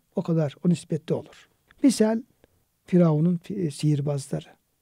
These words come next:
Yani Hazreti Musa Aleyhisselam karşısında onunla müsabakaya çıkan sihirbazların hali kuvvetli bir iman, sağlam bir iman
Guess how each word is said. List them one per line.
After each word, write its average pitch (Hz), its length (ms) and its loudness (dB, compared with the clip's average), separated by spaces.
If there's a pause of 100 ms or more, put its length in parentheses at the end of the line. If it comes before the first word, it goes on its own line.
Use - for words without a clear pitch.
(240)
Yani 147 320 4
Hazreti 160 300 -2
Musa 170 300 2
Aleyhisselam 151 500 -2
karşısında 156 840 -2 (420)
onunla 160 400 6
müsabakaya 151 580 -2
çıkan 185 320 -8
sihirbazların 160 840 -2 (220)
hali 185 600 6 (1300)
kuvvetli 170 500 6
bir 180 140 6
iman, 151 300 -6 (640)
sağlam 165 500 0
bir 180 160 0
iman 180 480 2